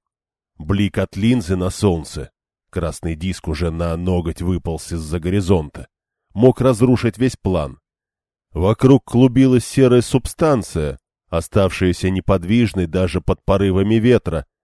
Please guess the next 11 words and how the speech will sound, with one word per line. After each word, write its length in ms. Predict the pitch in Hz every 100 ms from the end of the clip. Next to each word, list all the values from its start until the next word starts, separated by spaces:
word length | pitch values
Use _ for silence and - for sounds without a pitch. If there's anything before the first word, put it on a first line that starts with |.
| _ _
который 400 | 101 - 101 95
временами 600 | 95 98 98 104 110 101
едва 420 | 87 98 95 104
не 120 | 104
срывал 480 | 95 104 104 104 101 -
плащ 400 | 113 113 82 -
с 80 | -
плеч. 480 | - 90 69 - - _ _ _ _ _ _ _ _ -
На 160 | 95
дальнем 420 | 87 110 104 104
хребте 600 | 101 107 104 - 113 123